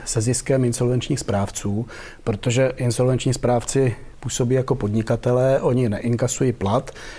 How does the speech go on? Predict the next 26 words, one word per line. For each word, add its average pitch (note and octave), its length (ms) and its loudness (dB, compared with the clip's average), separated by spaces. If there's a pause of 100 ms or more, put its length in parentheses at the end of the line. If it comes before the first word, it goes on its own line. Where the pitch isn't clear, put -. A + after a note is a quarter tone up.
(160)
oni, A#2+ 380 2 (220)
eh, G#2+ 40 -4 (380)
musí C#3+ 600 0 (200)
z - 120 -4
příjmů, C#3+ 380 2
které C3 300 2
mají, A2 320 2
zabezpečit A#2+ 800 0 (120)
určité B2+ 420 0
agendy, A#2 380 2
určité A#2+ 380 0
činnosti. - 500 -4 (560)
Tady B2+ 180 2
z - 80 0
toho D#3+ 340 6 (180)
grafu, A#2+ 600 0
který C#3+ 420 2 (140)
zpracovávala C3+ 880 2 (300)
znalecká B2 640 2
kancelář, C3 760 2 (460)
eh, G#2+ 180 -2
T B2+ 220 2
P C#3 220 2 (100)
A B2 360 2 (300)
Valuation, B2+ 720 2
plyne, A2+ 520 0